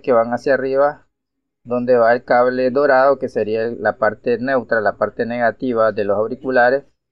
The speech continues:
y la otra sería en el otro punto de contacto.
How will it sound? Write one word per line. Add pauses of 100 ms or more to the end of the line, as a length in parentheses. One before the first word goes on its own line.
(140)
y
la
otra
sería (100)
en
el
otro
punto
de
contacto.